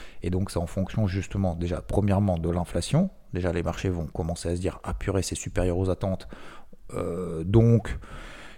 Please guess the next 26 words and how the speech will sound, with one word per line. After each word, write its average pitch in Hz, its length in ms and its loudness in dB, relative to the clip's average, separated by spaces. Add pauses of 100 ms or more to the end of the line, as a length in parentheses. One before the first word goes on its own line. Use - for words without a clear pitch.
il 104 140 0
va 98 160 4
peut-être - 500 0
encore 98 300 2
faire 90 180 2
une 92 100 2
double 98 240 4
hausse 95 200 6
des 95 120 6
taux 113 100 6
le 95 60 4
premier 95 240 2
février, 98 600 2
et 104 60 6
donc 110 320 6
ça 87 120 0
va 87 100 2
faire 90 260 -2
progresser 95 500 0
le 90 60 -2
dollar, 92 300 4
faire - 180 -2
baisser 80 240 -2
les 80 160 -4
actifs - 280 -6
risqués. 160 400 -2